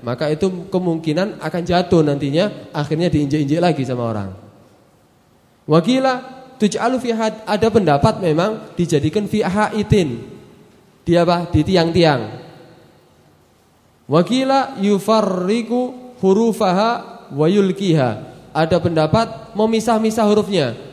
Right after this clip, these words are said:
Nanti di situ ada nama, masalah bismillah dipisah-pisah, bae disuwek, ya.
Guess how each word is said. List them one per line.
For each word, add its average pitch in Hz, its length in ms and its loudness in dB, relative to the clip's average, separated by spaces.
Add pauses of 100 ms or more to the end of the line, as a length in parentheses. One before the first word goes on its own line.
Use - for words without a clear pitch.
(180)
Nanti 113 200 -8
di 160 80 0
situ 180 160 -2
ada 160 240 2
nama, 170 400 0
masalah 160 280 -2
bismillah 156 440 0
dipisah-pisah, 156 600 0
bae 127 280 -2
disuwek, 127 560 -4 (440)
ya. 120 280 -6